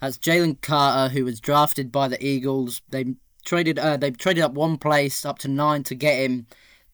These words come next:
Definitely, hundred percent, the best prospect on the board in the whole draft. Uh, the only reason he fell, he's not a Q B, obviously, and some questions about his attitude, his intangibles, his off-the-field sort of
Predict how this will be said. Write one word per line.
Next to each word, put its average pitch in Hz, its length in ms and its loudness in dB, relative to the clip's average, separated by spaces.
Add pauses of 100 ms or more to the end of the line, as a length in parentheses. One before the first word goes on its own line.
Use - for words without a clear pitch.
(180)
Definitely, 156 500 2
hundred 165 300 0
percent, 151 320 0
the 139 80 -4
best 160 440 0 (300)
prospect - 720 0 (720)
on 170 180 2
the 160 80 0
board 131 420 0
in 127 100 0
the 123 80 -2
whole 156 260 2
draft. 123 560 -2 (280)
Uh, 123 220 0
the 127 220 -2
only 156 180 2
reason 139 300 0
he 123 80 0
fell, 135 580 0
he's 120 160 -10
not 147 160 -2
a 165 60 -6
Q 131 240 -2
B, 135 180 0
obviously, 127 560 -2 (300)
and 123 400 0
some 127 540 0
questions 135 520 -4
about 123 240 0
his 120 140 -4
attitude, 127 640 -2
his 120 160 -6
intangibles, 120 720 -4
his 120 180 -8
off-the-field 117 720 -6
sort 107 320 -8
of 110 60 -16